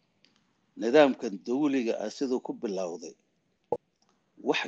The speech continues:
guarantee ah ma jiro. Yacni, dalal waxaa jira Yurubta ku yaalla oo waddankan uu ka mid yahay Poland la yiraaho, oo mar iyo laba isagoo idil ba laga tirtiray juqraafiga.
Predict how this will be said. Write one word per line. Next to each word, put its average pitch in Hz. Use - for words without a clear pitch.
guarantee 117
ah 101
ma 104
jiro. -
Yacni, 95
dalal 117
waxaa 120
jira 120
Yurubta 117
ku -
yaalla 110
oo 101
waddankan 107
uu -
ka -
mid 120
yahay 107
Poland 107
la 95
yiraaho, 95
oo 101
mar 131
iyo 117
laba 117
isagoo 147
idil 131
ba 117
laga 113
tirtiray 95
juqraafiga. -